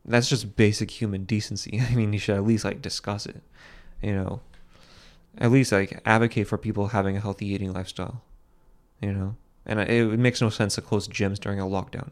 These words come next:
Like, you should be for having gyms open during a reasonable time, you know? Like, anyways. Let's go into my weekly pick. So every Tuesday,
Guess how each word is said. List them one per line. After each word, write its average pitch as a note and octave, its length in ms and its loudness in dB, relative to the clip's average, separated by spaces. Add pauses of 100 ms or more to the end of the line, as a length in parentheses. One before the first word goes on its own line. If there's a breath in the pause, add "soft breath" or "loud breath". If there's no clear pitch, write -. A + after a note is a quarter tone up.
Like, - 360 -8 (500 soft breath)
you B2+ 80 -2
should C#3+ 200 0
be A#2 140 2
for G2+ 560 -2 (1200)
having G#2 400 0
gyms G2 500 -4 (640 soft breath)
open G#2 460 2
during A2 180 4
a G#2 60 -2
reasonable G#2 380 -2
time, - 360 -14 (100)
you G#2+ 120 -2
know? F#2+ 180 -4
Like, F#2+ 320 -6 (1000 loud breath)
anyways. - 400 -2 (1500)
Let's D3+ 220 6
go A#2+ 380 6
into G#2+ 880 2
my G2+ 220 2
weekly G2+ 320 -2
pick. - 340 -8
So G2+ 180 0
every A#2 240 4
Tuesday, G2 560 0